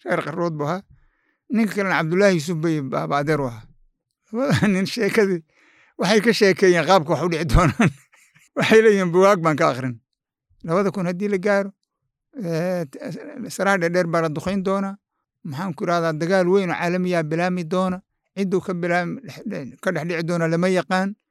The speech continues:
Marka dagaalkaas siduu ku dhammaan doonana lama yaqaan. Natiijadiisu way dheeraanaysaa. <laughs> Waxaasay akhrinay. Marka arrintii, war arrinta ma ku riyoonaysaa? Wax ma dhab baa? Anoo sidaas mataqaanaa,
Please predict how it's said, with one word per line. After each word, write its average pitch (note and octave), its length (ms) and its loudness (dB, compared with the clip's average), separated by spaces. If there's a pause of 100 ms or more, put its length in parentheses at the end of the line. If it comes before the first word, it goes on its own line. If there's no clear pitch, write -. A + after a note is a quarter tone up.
(460)
Marka F#3 540 2 (520)
dagaalkaas F3 560 2
siduu A3+ 160 2
ku A#3 120 -4
dhammaan F3+ 320 2
doonana D#3+ 280 2
lama D3+ 160 -2
yaqaan. C#3+ 280 -4
Natiijadiisu D3 560 -6 (580)
way B3+ 180 -6
dheeraanaysaa. E3 640 2 (540)
<laughs> - 560 -6
Waxaasay F3+ 400 2
akhrinay. D3+ 400 -2 (500)
Marka G#3+ 400 -2
arrintii, G#3+ 640 -2 (640)
war D3+ 200 -6
arrinta E3+ 340 -4
ma D#3 100 -2
ku G#3 140 -2
riyoonaysaa? D3+ 560 4
Wax C#3+ 140 -6
ma D3+ 160 -4
dhab E3+ 240 -2
baa? C3+ 180 0 (100)
Anoo G3 400 -4 (460)
sidaas C#4 500 -4
mataqaanaa, D#3 680 -4